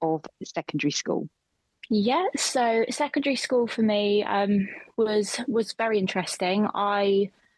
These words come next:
Speaker 2: very much went down the, um, arts route compared to the academic route throughout majority of the school. So I was doing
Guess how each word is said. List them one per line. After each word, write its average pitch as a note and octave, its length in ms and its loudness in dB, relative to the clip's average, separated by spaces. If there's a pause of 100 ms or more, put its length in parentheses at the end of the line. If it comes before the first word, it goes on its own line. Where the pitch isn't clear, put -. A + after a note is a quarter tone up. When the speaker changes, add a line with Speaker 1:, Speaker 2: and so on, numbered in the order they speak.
(120)
Speaker 2:
very B3 280 2
much - 320 0
went G3 260 0
down F3+ 540 2
the, F3+ 460 4
um, E3+ 540 2 (480)
arts - 400 -2
route E3+ 300 -2
compared F3 400 0
to - 80 -6
the - 100 -6
academic E3+ 480 -2
route F3 260 0 (300)
throughout E3+ 460 -2 (300)
majority F3+ 500 0
of E3 80 -8
the D3+ 80 -4
school. F3+ 460 0
So - 200 -2
I F3 380 0
was E3+ 180 0
doing E3+ 440 0